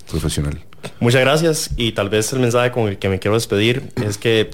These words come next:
Speaker 2: esto no, este espacio no sea un comercial, sino que de cierta manera lo podamos aprovechar justamente para eso que usted menciona, de mejorar las empresas de una manera tal vez un poco más coloquial y tal vez un poco más, de cierta manera, informal,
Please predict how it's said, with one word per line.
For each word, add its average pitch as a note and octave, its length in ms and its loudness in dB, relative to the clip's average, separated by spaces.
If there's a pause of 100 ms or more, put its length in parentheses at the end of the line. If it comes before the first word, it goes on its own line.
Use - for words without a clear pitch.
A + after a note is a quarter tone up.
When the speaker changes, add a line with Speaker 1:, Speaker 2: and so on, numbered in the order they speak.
Speaker 2:
esto G#2+ 360 2
no, A#2 200 0
este A2 520 2
espacio A2+ 320 -2
no A2 80 -2
sea A2 120 2
un A2+ 80 0
comercial, A#2+ 640 0
sino G2+ 280 -4
que G#2+ 340 0
de F#2 120 -4
cierta G2 300 0
manera A2 440 2 (360)
lo G2+ 180 0
podamos G2+ 340 2
aprovechar A#2 600 0
justamente A2 680 -4
para F#2+ 340 -4 (360)
eso A2 260 -2
que - 60 -6
usted G#2 160 -4
menciona, A2+ 380 2
de G2 100 -2
mejorar F#2+ 320 0
las G#2+ 100 0
empresas B2+ 560 0 (480)
de G#2+ 140 2
una A#2 100 4
manera B2 320 2
tal A2 140 -2
vez A2 160 2
un A#2+ 100 -2
poco A#2+ 300 0
más A#2 480 2
coloquial A#2+ 500 0
y G#2+ 100 0
tal G2 180 -4
vez F2+ 120 -4
un A2 100 -4
poco A2 300 -2
más, A2 540 0 (300)
de G#2+ 80 -8
cierta G#2 220 0
manera, A2+ 240 2
informal, A#2+ 560 0